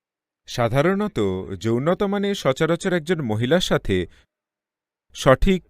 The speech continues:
ব্যবহার করা হয় না। আমার মনে পড়ে সত্তরের দশকের সিনেমা, হিন্দি সিনেমা।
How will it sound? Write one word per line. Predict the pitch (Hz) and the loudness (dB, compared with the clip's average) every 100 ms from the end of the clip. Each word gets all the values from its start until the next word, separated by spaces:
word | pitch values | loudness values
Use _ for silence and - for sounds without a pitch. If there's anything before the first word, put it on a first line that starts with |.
| 101 | 0
ব্যবহার | 110 110 139 175 | 2 2 2 0
করা | 165 151 | 2 0
হয় | 117 113 | 4 2
না। | 101 90 - | 2 -4 0
আমার | 113 123 113 | 4 6 6
মনে | 113 - | 2 2
পড়ে | 190 113 156 247 | 4 4 2 -4
সত্তরের | - 139 131 139 131 131 127 | -2 2 2 4 6 6 4
দশকের | 120 123 - 143 131 | 4 2 2 0 0
সিনেমা, | - 135 185 135 101 117 | 0 0 0 2 0 0
হিন্দি | 127 139 165 | 2 4 4
সিনেমা। | - 113 101 120 | 2 0 0 -4